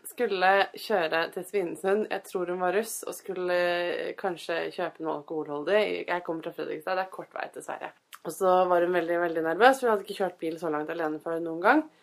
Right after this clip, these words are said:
Og så, eh, sa min far beroligende ord: «Du skal ikke kjøre helt til Svinesund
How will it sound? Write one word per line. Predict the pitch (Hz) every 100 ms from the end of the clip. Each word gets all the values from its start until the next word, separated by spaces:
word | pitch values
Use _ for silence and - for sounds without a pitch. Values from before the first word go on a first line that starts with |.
| _ - _ _
Og | 202
så, | 196 - 180 175 185 180 -
eh, | 180 175 175 180
sa | - 165 165 165 170 170 175
min | 170 165 175
far | - 156 160 165 -
beroligende | 180 165 156 151 160 147
ord: | 135 - - _ _ _
«Du | 190
skal | - - 165 156
ikke | 165 190
kjøre | - 233 165 180 - -
helt | 156 160 _
til | 180
Svinesund | 190 165 156 185